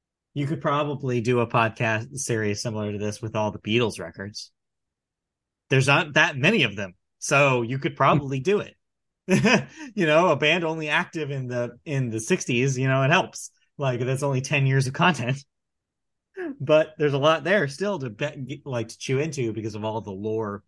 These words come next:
over rock history. Um, there's probably contemporary artists you could do this too. I mean, we would never wanna do this, but you could do this with Drake,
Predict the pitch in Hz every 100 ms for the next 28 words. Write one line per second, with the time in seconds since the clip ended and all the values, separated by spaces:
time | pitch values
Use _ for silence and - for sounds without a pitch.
0 | _ _ - 135 110 104 98 95 104 151
1 | 143 - 71 - _ _ _ _ _ _
2 | - 135 127 120 117 117 _ _ 427 370
3 | - 285 214 202 156 135 139 120 113 107
4 | 104 - 110 107 110 107 107 - 104 104
5 | - _ _ _ 143 139 151 123 214 180
6 | 131 160 147 131 139 127 113 98 101 104
7 | - 131 127 139 139 151 131 127 107 -
8 | 117 98 92 -